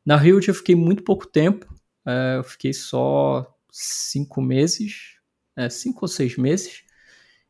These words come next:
Então, e depois da Hilt eu decidi que eu precisava parar um pouco,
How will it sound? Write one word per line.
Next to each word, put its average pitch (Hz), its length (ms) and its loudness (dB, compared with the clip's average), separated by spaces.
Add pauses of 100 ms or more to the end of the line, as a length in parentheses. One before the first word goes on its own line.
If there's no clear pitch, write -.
Então, 143 840 0
e 151 100 0
depois 165 400 0
da 160 180 2
Hilt 180 400 0
eu 170 1120 0 (180)
decidi 151 640 -2
que - 100 -6
eu 160 200 -4 (200)
precisava 147 1000 0 (120)
parar 143 240 2
um 147 100 0
pouco, - 460 0